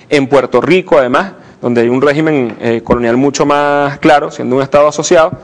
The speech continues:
y en Venezuela, donde se han levantado de nuevo las banderas de transformación universitaria, cosas elementales, como por ejemplo la participación en el cogobierno, no solo de los estudiantes, sino además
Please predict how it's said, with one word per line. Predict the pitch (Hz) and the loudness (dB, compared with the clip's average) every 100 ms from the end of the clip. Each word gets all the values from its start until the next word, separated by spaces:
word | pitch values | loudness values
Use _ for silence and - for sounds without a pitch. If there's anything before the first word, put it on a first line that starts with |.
| - - - - | -18 -20 -20 -2
y | - | 0
en | 165 | 2
Venezuela, | 175 190 190 196 170 | 0 0 2 2 4
donde | 180 139 | 2 0
se | 123 127 | 0 0
han | 123 | 2
levantado | 160 151 147 165 165 | 0 0 2 2 2
de | |
nuevo | 175 180 139 | 0 2 2
las | 120 | 0
banderas | 120 113 113 139 | -2 -2 0 0
de | 160 | 0
transformación | 156 147 135 127 120 127 | -2 -2 -2 -2 -2 0
universitaria, | 151 160 151 160 175 147 147 - - - - _ - 165 | 0 0 0 0 0 0 -2 -10 -20 -20 -20 _ -2 0
cosas | 165 220 214 | 2 0 0
elementales, | 160 151 139 123 143 135 113 | 0 2 0 0 2 0 -2
como | 113 127 120 | -2 -2 0
por | 127 | 0
ejemplo | 120 131 127 | 0 -2 0
la | 120 117 | 0 0
participación | 127 - 120 123 117 113 143 156 190 156 | 0 -2 -4 -2 -2 0 2 2 -2 -2
en | 147 | -2
el | 131 | 0
cogobierno, | 127 120 135 135 104 - - _ _ _ _ _ _ _ _ _ _ _ - | 0 0 2 0 -2 -16 -20 _ _ _ _ _ _ _ _ _ _ _ -6
no | 135 139 | -2 0
solo | 180 190 | 2 2
de | |
los | 185 | 2
estudiantes, | 147 131 135 160 127 - - - | 0 0 0 0 -2 -12 -20 -20
sino | - 123 | -8 -2
además | 120 131 151 139 | 0 0 0 -4